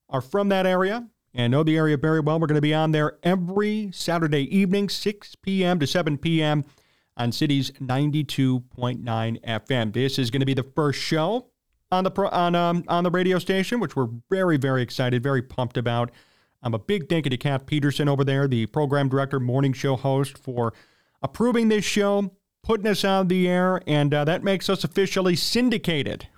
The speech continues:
which is also very exciting for us here on the program. Um, so a huge thank you to Kat, huge thank you to Cities ninety-two point nine F M. We're gonna promote the heck out of 'em on this program, as well as all of our partners, A C T V,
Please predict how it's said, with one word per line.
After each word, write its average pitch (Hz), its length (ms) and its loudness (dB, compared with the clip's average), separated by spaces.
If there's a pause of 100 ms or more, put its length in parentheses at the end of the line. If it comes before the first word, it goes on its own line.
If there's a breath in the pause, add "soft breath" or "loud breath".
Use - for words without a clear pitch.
(100)
which 180 220 0
is 196 160 2
also 208 520 0 (360 loud breath)
very 202 480 0
exciting 160 480 -2
for 160 160 -2
us 143 140 -2
here 147 180 0
on 131 80 0
the 120 80 -6
program. 117 680 -2
Um, 120 440 0 (380 soft breath)
so 185 140 0
a 160 60 0
huge 247 320 -2
thank 208 200 0
you 175 60 0
to 151 80 -2
Kat, 175 340 -2
huge 165 260 -2
thank 165 220 0
you 160 40 0
to 131 80 -2
Cities 156 340 0
ninety-two 151 400 0
point 151 220 -2
nine 151 200 0
F 139 160 0
M. 151 180 2
We're 151 180 2
gonna 139 140 0
promote 147 520 -2
the 127 140 0
heck 143 320 -2
out 160 100 0
of 156 100 0
'em 165 120 0
on 147 160 2
this 143 180 0
program, 160 540 0
as 117 100 -2
well 151 320 0
as 139 140 -2
all 185 220 0
of 185 100 0
our 147 100 0
partners, 131 420 -2
A 139 120 0
C 139 180 -4
T 131 220 -2
V, 135 280 -2